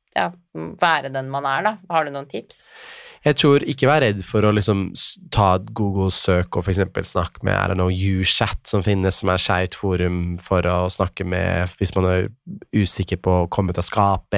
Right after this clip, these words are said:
Speaker 2: eller ikke om det er det, men om kanskje følelser man tenker rundt det med terroren, hva enn det er.
Speaker 1: Mm.
Speaker 2: Det finnes forumer og telefoner man kan ringe rundt det, og, ehm, basic råd, veldig number one, men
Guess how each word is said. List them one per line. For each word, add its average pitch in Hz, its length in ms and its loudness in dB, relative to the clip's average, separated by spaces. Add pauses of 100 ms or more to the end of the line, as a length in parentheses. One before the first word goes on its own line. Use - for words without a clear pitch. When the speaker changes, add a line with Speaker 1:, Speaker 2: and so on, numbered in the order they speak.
Speaker 2:
eller 87 160 0
ikke 87 160 -4
om 92 80 -2
det 87 100 -2
er 85 140 -4
det, 95 300 2
men 92 180 -2
om 92 80 -2
kanskje 95 320 -2
følelser 95 340 -2
man 92 180 -2
tenker 92 320 -4
rundt 87 120 -4
det 90 100 -4
med 90 100 -6
terroren, 117 460 2
hva 120 220 4
enn 101 220 -6
det 104 100 -2
er. 117 220 4
Speaker 1:
Mm. 214 80 -2
Speaker 2:
Det 170 80 -4
finnes 104 500 -2
forumer 98 640 0
og 98 100 0
telefoner 98 520 -2
man 92 100 0
kan 95 160 -4
ringe 98 420 2 (880)
rundt 104 220 2
det, 147 200 4
og, 156 200 2 (240)
ehm, 123 680 2 (840)
basic 117 800 2
råd, 110 480 2
veldig 104 320 2
number 92 260 0
one, 104 240 2
men 151 140 2